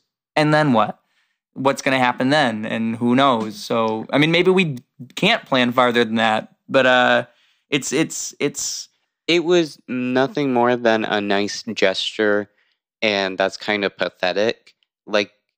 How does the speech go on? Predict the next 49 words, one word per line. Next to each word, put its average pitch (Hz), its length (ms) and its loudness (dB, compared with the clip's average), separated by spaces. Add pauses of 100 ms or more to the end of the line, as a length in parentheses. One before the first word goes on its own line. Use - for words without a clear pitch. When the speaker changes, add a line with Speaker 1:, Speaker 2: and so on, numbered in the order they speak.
Speaker 2:
you 101 160 -12
were 101 80 -4
just 95 240 -10
talking 92 340 -4
about 90 340 -10
the 98 80 -10
fact, 92 320 -10
like, 95 200 -10
there's 101 260 -8
no 101 360 -4 (120)
promise 98 480 -4
of 98 180 -2
it 98 180 -2
even 101 260 -8
continuing 101 640 -8
throughout 95 720 -2
the 127 80 -6
rest 135 260 -4
of 131 120 -2
this 139 180 -2
spreading. 143 640 -2
Speaker 1:
Yeah. 131 320 -2 (300)
Speaker 2:
Like 156 420 2
Speaker 1:
Yeah, 151 180 0
there 151 140 0
should 190 220 0
be 175 100 2
some 165 460 0
kind 143 260 0
of 127 160 2
at 123 140 2
least 151 320 0 (180)
Speaker 2:
And 135 140 2
if - 60 -4
Speaker 1:
confirmation 131 640 0
that 123 440 0
it's 131 220 -2
not, 139 180 2
you're 139 100 2
not 139 220 2
gonna 131 420 2 (140)
run 135 320 2
out 131 160 2
of 117 120 -4
money 120 440 2
because 117 420 -2
of 107 140 -4
this. 110 340 -6
Like, 113 240 0